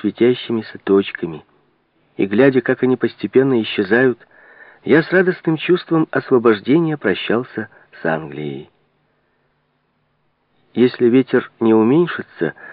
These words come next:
обратился ко мне капитан, — мы прибудем во Францию сегодня вечером.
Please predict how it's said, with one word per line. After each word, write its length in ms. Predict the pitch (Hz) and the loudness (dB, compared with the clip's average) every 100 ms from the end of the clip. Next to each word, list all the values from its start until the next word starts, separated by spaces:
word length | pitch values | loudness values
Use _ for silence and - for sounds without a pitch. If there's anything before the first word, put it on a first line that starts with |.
| - - | -18 -4
обратился 520 | 92 98 90 104 - | 0 0 0 -2 -2
ко 120 | - | 0
мне 120 | 95 90 | 0 0
капитан, — 560 | 92 95 - 82 73 - - - _ _ _ - | -2 -4 -2 -2 -2 -10 -20 -20 _ _ _ -4
мы 180 | 95 127 | 0 4
прибудем 460 | 165 139 147 165 | 4 6 4 4
во 100 | 160 | 2
Францию 400 | 147 135 139 143 | 2 2 2 -2
сегодня 400 | 143 117 117 135 | 0 2 2 2
вечером. 500 | 143 127 - 131 - | 0 0 -4 -10 -14